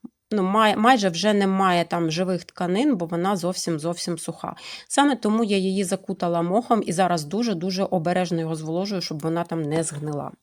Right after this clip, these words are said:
І іще один варіант, е, Ceramis плюс, е,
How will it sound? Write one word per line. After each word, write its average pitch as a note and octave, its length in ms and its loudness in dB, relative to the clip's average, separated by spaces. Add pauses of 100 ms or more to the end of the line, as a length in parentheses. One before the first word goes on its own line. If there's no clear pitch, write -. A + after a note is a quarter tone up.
(840)
І C4+ 280 6
іще A#3 540 4
один F#3 400 6
варіант, E3 680 2 (380)
е, F3 60 2 (160)
Ceramis E3 1000 2
плюс, E3 540 -2
е, D#3+ 460 -2